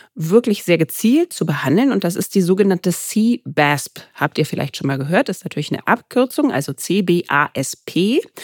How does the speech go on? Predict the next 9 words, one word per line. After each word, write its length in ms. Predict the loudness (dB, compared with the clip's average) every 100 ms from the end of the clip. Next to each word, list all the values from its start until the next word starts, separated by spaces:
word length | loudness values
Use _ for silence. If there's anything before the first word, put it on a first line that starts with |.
| -16 -12 -2
Das 180 | -2
steht 480 | -2 -2 0 0 -4 _ _ -20 _
für 440 | -14 -2 0 2 0 -4 -10 _ _ -12
Cognitive 840 | 0 0 2 0 2 -2 -2 -6 0
Behavioral 880 | 0 2 0 2 2 2 2 0 0
Analysis 880 | 0 2 2 2 0 0 -2 -2 -6
System 640 | -6 0 0 2 0 0 0
of 320 | 2 2 -2 _ -20 _
Psychotherapy. 1040 | -4 0 0 0 -2 0 0 0 -4 -18